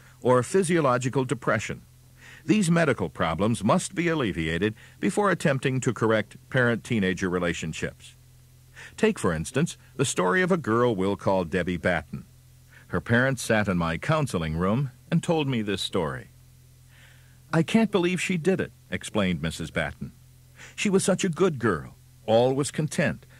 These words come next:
never gave us much trouble. I thought we were giving Debbie everything she needed, clothes, church, good home, and all. She always seemed happy.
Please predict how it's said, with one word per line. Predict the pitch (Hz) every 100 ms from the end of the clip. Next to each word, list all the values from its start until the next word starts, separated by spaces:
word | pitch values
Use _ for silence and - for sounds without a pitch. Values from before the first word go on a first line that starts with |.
| -
never | 196 190
gave | 180 185
us | 165 147
much | 160 -
trouble. | - 139 85 - - - - - - -
I | 95
thought | 104 104 90
we | 98
were | 92
giving | 87 110 110 107
Debbie | 110 117 143
everything | 98 110 113 151
she | 147 165
needed, | 160 165 82 69 - - -
clothes, | - 117 120 113 123 -
church, | - 117 123 - 113
good | 110 151
home, | 120 127 131 139 -
and | 139
all. | 131 107 69 - - - - -
She | - -
always | 139 175 185 185
seemed | - 104 127 -
happy. | 151 143 -